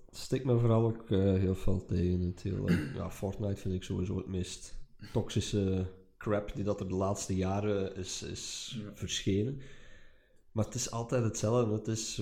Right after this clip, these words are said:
Speaker 1: rondwandelen
Speaker 2: Ja.
Speaker 1: en, ah, daar is iemand op en die schiet mij neer en dan schiet ik hem straks neer. En re-, rinse and repeat. En ik vind dat zo, ja. Mij spreekt het niet aan.
Speaker 2: Ja, ja.
Speaker 1: Als je
Speaker 2: Er houdt
Speaker 1: je
Speaker 2: er niet
Speaker 1: hobby
Speaker 2: echt iets
Speaker 1: noemt.
Speaker 2: aan over, hè.
Speaker 1: Nee, het is dat.
Speaker 2: Ja. Ehm,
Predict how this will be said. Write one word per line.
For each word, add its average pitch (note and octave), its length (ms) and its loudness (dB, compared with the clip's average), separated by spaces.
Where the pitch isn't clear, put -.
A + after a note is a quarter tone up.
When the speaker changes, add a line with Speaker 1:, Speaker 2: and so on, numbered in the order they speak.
Speaker 1:
rondwandelen A#2 680 2
Speaker 2:
Ja. G2 60 0
Speaker 1:
en, G2 120 0
ah, G#2 180 0
daar G2+ 160 2
is A2+ 140 0
iemand A#2+ 280 0
op A#2+ 200 -4
en F#2 120 -4
die F#2 120 -4
schiet - 260 -8
mij G#2 200 0
neer B2 240 0
en F#2 120 -2
dan F#2 140 -4
schiet F#2 260 -6
ik F#2 120 -2
hem F#2+ 140 -2
straks - 340 -4
neer. B2+ 260 -2
En F#2 180 -4
re-, F#2+ 300 -4
rinse G#2 280 -2
and G2 80 -2
repeat. G2 420 -6
En - 100 -10
ik - 100 -10
vind G#2+ 180 -6
dat G2 140 -6
zo, G#2+ 280 -6
ja. F2+ 220 -6
Mij A2+ 120 2
spreekt D#3 280 -2
het - 120 -10
niet F#2+ 100 -2
aan. F2 180 -4
Speaker 2:
Ja, A2+ 140 2
ja. G#2+ 180 4
Speaker 1:
Als G2+ 140 -6
je - 60 -6
Speaker 2:
Er A2 40 -2
houdt A2+ 160 4
Speaker 1:
je A2 60 2
Speaker 2:
er - 60 6
niet A2+ 100 6
Speaker 1:
hobby A#2 120 4
Speaker 2:
echt A2+ 100 4
iets G#2+ 120 2
Speaker 1:
noemt. G#2 140 2
Speaker 2:
aan G#2 60 2
over, A2 240 2
hè. G2 60 -4
Speaker 1:
Nee, A2 200 2
het A#2+ 100 -4
is G2 120 -2
dat. G2 160 -4
Speaker 2:
Ja. G#2+ 440 2
Ehm, A2 720 6